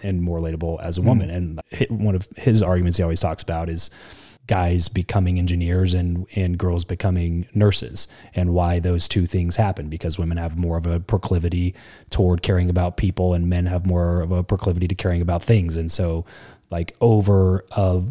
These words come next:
Speaker 1: large, you know, sample of data, there's going, there's, you're just going to see that naturally happen. It's not just bec-, it's not like society pushing women to be nurses or pushing men to be engineers. Just typically that's how it works. When you have a woman become an engineer,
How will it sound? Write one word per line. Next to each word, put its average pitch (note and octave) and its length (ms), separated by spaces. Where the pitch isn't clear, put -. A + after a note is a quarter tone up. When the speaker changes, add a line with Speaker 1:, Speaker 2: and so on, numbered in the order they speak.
Speaker 1:
large, G#2+ 720
you C3 120
know, F2 240
sample G2 800
of F2 600
data, G2 520
there's F2+ 180
going, F2+ 360
there's, F#2+ 220
you're B2 160
just G#2 180
going A2+ 180
to F2+ 60
see A#2+ 200
that F#2+ 160
naturally G2 500
happen. G2 360
It's D#2+ 160
not F#2 160
just - 200
bec-, F2+ 140
it's G2 120
not F#2+ 120
like F2 160
society F2 560
pushing G#2 340
women F2+ 200
to F2 60
be F2+ 140
nurses F2+ 420
or F2 60
pushing F2+ 360
men F2+ 120
to E2+ 60
be F2 60
engineers. G2+ 400
Just G2+ 220
typically G#2 260
that's F#2+ 180
how G2 120
it - 20
works. C3+ 200
When G#2+ 100
you A2 60
have B2 100
a - 20
woman A#2 220
become G2 240
an F#2 60
engineer, A2+ 500